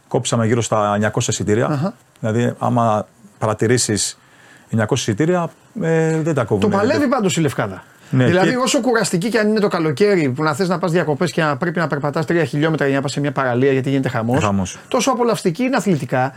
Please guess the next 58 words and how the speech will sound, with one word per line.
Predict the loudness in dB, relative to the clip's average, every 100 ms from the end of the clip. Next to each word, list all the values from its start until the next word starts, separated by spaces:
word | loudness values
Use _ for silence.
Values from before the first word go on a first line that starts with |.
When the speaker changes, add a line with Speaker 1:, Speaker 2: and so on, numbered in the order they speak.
| -10
Speaker 2:
Ανέβασε | -2 2 2 0 0
τον | 2
μπάσκετ | 2 2 2
Speaker 1:
Ή |
Speaker 2:
στην | 4
Speaker 1:
τον | 2
μπάσκετ. | 0 0
Speaker 2:
Α | 0
ένα. | 0 -2 -6 -16 -12 0
Τώρα, | 2
εντάξει, | 4 2
δεν | 0
είναι | 0
στην | 2
Α | 0 0 0
ένα, | 0 0 -4 -10 -6
αλλά | 0 2 2 2
είναι | 4
με | 2
Speaker 1:
Η |
Speaker 2:
αξιοπρέπεια | 4 4 4 2 2
Speaker 1:
Δόξα, | 2 2
ναι. |
Speaker 2:
στη, | 4 4 2
ναι, | 2 2
η | 2
Δόξα, | 2 0 0 2
Speaker 1:
Η |
Speaker 2:
είναι | 4
Speaker 1:
Δόξα. | 2 0
Speaker 2:
στην | -2
χαμηλότερη | -2 -2 0 0 0
κατηγορία, | 0 0 0 0 -2
πιο | -4
κάτω, | -6 -6 -6 -10 -10
από | -6 -4
κάτω. | -4 -4 -6 -8 -20 -4 0
Ε, | 4 6 6 6 4
είναι, | 2
το | 2
νησί | 2 2 2
είναι, | 4 4
δηλαδή, | 4 4
αν | 4
Speaker 1:
Είναι. | 4
Speaker 2:
σκεφτείς | 2 0 0
ότι | 4 4 4 0 -10 -14 -6
Speaker 1:
Αθλητικό | -2 2 2 4
Speaker 2:
όταν | 4
Speaker 1:
νησί. | 4
Speaker 2:
χειμωνιάζει | 4 4 4 4
τα | 4 2
νησιά | 2 2
αδειάζουν, | 4 4 4 2 0 -2
που | 0
λέει | 2
ο | 2
λόγος. | 2 2 2 -2